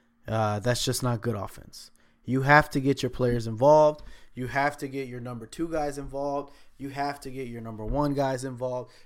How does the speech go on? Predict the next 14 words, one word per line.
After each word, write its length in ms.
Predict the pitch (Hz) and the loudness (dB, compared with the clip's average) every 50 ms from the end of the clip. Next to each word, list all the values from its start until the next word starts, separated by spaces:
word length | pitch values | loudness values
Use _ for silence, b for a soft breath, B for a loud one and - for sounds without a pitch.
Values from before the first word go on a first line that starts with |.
| b - | b -10
You 120 | 135 139 | -8 -4
have 200 | 143 151 147 143 | -2 0 -2 -2
to 80 | - 143 | -4 -6
get 220 | 131 135 135 - | -6 -6 -6 -6
your 60 | 135 123 | -6 -6
number 200 | 131 127 127 127 | -4 -4 -4 -6
three 240 | - 143 156 156 | -2 -2 0 0
guys 260 | 139 139 123 117 107 113 | 2 0 0 -2 -2 -6
involved. 440 | 110 101 98 98 92 67 - b b b b b b | -8 -8 -8 -8 -8 -8 -10 b b b b b b
Steven 360 | - - - 156 160 156 156 | -8 0 2 4 6 6 6
Adams 380 | 156 156 151 151 147 143 131 131 | 8 8 8 8 6 4 2 0
at 140 | 139 135 - | 0 0 2
this 180 | 143 143 135 | 0 -2 -2
point 420 | - - - 147 147 147 143 - | -2 -2 -2 0 0 0 0 -2